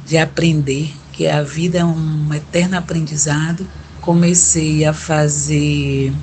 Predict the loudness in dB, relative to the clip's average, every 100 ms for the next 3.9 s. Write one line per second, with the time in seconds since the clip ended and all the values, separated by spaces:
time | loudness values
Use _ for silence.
0 | -8 0 0 0 0 0 0 0 0 2
1 | 2 2 0 0 -2 -4 -6 0 4 4
2 | 4 2 2 2 0 -4 -4 2 4 4
3 | 4 2 0 0 0 -2 -4 -2 -4